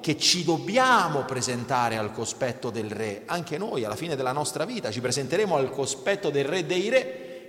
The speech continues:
che giudicherà ciò che abbiamo fatto o non fatto, abbiamo detto o non detto, abbiamo pensato o non pensato. E che cosa richiede il re? Che siano di stirpe regale o di famiglia nobile,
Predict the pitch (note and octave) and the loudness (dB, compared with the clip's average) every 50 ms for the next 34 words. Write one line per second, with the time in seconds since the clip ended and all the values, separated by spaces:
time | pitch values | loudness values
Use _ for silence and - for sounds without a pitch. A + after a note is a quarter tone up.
0 | - - D3+ C3+ A#2 G#2 B2+ D3 C#3+ E3+ C#3+ D#3 D#3 A3 A3+ F3 - - C#3+ A#2 | -8 -6 -4 -4 -4 -2 -4 -2 -2 0 2 2 2 2 0 -2 0 0 0 -2
1 | - - - C3 B2+ A#2+ A#2 A2 - - - - - - - A#2 A2+ C3 D3+ D3+ | -2 -2 0 0 2 2 2 0 -2 -4 -12 -14 -6 -4 -4 -4 2 2 2 4
2 | D3 C3 B2+ - A3 A3+ G#3 - - C#3+ B2 B2 B2 B2 B2 B2 - - A#2 A2+ | 4 2 2 4 4 4 2 2 0 0 0 0 0 -2 -2 -2 0 2 2 2
3 | - - - A#2 A2+ B2 A#2+ A#2+ A#2+ A#2+ A#2+ - - - - - C#3 C3 C3 C#3 | 2 2 -2 -2 0 0 0 0 0 -2 -2 -2 -4 -2 -2 -2 -2 0 -2 -4
4 | D#3+ F#3 A3 A3+ G3 - C#3+ B2+ B2 B2 C#3 C#3 C3+ C3 - C#3+ C#3 C3+ C3 - | -2 2 2 2 2 0 -2 -4 0 0 0 2 2 0 0 -2 -2 -2 -2 -2
5 | - - - - - C#3 C3+ B2+ B2 B2 B2 E3 F#3 E3+ - G#3+ A3+ A3 F3 C#3 | 0 0 -2 -4 -4 -6 -6 -6 -8 -8 -8 -8 -8 -4 -2 -2 2 4 4 4
6 | B2 B2 G#2 G2 - - - - - - - - - - - - - - - _ | 4 0 -2 -4 -8 -12 -14 -16 -16 -18 -20 -20 -20 -20 -20 -20 -20 -20 -20 _
7 | _ _ _ _ _ _ _ _ - - _ _ _ _ _ - G3+ A3 G#3+ G3+ | _ _ _ _ _ _ _ _ -20 -20 _ _ _ _ _ 6 6 6 6 4
8 | G#3+ - - G#3+ G#3+ - - C4+ B3+ - A3+ G#3 G3 F#3 - - D3+ C#3+ C3 A#2+ | 0 -6 -6 -8 -8 -2 0 0 2 4 4 4 4 2 2 4 4 6 6 6
9 | A2+ G#2 A2+ A2 G#2+ A2 - A2 E3 D#3 D3+ C#3 C3 B2+ C3 C3+ B2 A2+ G2+ - | 4 2 0 -2 -2 -2 -4 -2 0 2 2 2 2 2 2 2 2 2 0 -2
10 | - - - - - - - - - - - - - - D3 D3 C#3+ C#3 C3+ C3 | -6 -12 -14 -14 -16 -16 -18 -20 -20 -20 -20 -14 -4 0 2 4 6 6 6 4
11 | B2+ B2 A#2 - - - - - - - - - - D#3 D3+ D3 C#3 C3+ A#2+ B2 | 2 0 -2 -6 -10 -10 -10 -12 -14 -10 -6 -4 2 2 4 4 2 0 -2 -2
12 | A#2 - - C3+ C3 B2+ B2+ - B2+ A#2+ A#2 A#2 A2 A2+ A2 A#2 C3 D#3 G3 G3+ | -2 -4 -2 -2 -4 -4 -2 -2 0 0 0 0 2 2 4 4 4 4 4 2
13 | F#3+ F3+ E3+ E3 - F3+ F3+ F3+ F3 F3+ F#3 G3+ A3+ A3+ G3+ - - A#2 A2 G2+ | 0 0 -2 -2 -2 -2 0 0 0 0 0 2 2 2 2 0 0 -4 -4 -4
14 | F#2+ F2+ | -4 -6